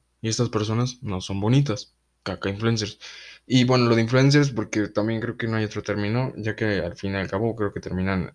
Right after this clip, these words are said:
eh, siempre influenciando a la gente a ser igual de pendejos que ellos. Entonces,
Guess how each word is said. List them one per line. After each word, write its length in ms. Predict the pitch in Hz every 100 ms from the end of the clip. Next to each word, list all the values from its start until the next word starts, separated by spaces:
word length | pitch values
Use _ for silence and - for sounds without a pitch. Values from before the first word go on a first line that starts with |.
| -
eh, 240 | 95 87
siempre 320 | 85 95 92
influenciando 440 | 95 90 92 95 92
a 40 |
la 100 | -
gente 320 | - 101 135 143 - - -
a 280 | 95 76 92
ser 180 | - 101
igual 240 | 98 98
de 80 | 98
pendejos 460 | 90 87 85 92
que 80 | -
ellos. 260 | - - - _ - - -
Entonces, 440 | _ 147 147 165